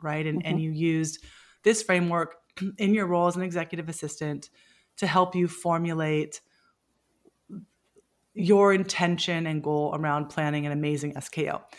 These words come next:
Speaker 1: From that point, how do you, how does that inform then the actions and the steps that you take? If we're, if we're, if we're saying that the smart goal is the first step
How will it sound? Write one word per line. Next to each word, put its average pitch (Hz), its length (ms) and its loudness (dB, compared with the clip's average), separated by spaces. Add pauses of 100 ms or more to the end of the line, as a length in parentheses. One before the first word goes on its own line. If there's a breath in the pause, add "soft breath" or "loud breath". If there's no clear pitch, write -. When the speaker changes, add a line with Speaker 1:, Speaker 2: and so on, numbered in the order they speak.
(480 loud breath)
Speaker 1:
From 208 220 6
that 247 320 4
point, 180 500 -2 (600)
how 262 420 4
do 302 100 0
you, 233 220 2
how 214 240 2
does 233 160 0
that 202 180 2
inform 175 800 -2 (460)
then 170 420 2
the 160 160 -2
actions 156 920 0
and 165 100 -4
the 160 60 -6
steps 165 400 -4
that 156 160 -6
you 160 140 -6
take? 156 540 -6 (600 soft breath)
If - 160 -4
we're, 196 160 2
if 196 180 -2
we're, 190 380 2
if - 180 -6
we're 196 80 0
saying 208 400 2
that 180 180 2
the 180 60 -8
smart 180 520 0
goal 165 320 2
is 160 120 -6
the 175 100 -6
first 175 380 -4
step 160 480 0